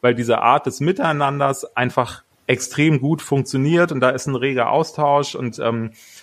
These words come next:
wie das so ist, wenn so, so Beziehungen neu entstehen, das ist ja jetzt bei uns seit einem Jahr, anderthalb Jahren, da holpert's am Anfang auch ein bisschen,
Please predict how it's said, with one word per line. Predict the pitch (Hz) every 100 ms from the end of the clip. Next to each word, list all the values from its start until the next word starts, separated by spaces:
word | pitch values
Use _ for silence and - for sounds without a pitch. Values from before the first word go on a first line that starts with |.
| _ -
wie | 165
das | 165 -
so | 156
ist, | 175 -
wenn | 135
so, | 127 131 127
so | 120 120
Beziehungen | 120 - 165 156 139 127
neu | 131
entstehen, | 120 107 160 185
das | 131 147
ist | -
ja |
jetzt | 127 123
bei | 127
uns | 123 117
seit | 120
einem | 120
Jahr, | 117 135
anderthalb | 135 131 123 110
Jahren, | 123 139 139 - _ _
da | 117 87
holpert's | 139 180 156 131
am | 131
Anfang | - 143 143
auch | 113 123 143
ein |
bisschen, | 127 127 131 127 131